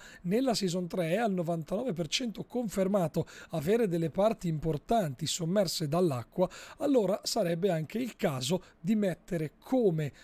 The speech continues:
eh, veicolo l'overboard". Ve lo ricordate? Lo skate che fluttuava e che appunto andava sull'acqua senza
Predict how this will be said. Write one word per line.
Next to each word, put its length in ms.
eh, 360
veicolo 800
l'overboard". 840
Ve 140
lo 80
ricordate? 720
Lo 180
skate 720
che 280
fluttuava 1000
e 100
che 120
appunto 520
andava 480
sull'acqua 640
senza 840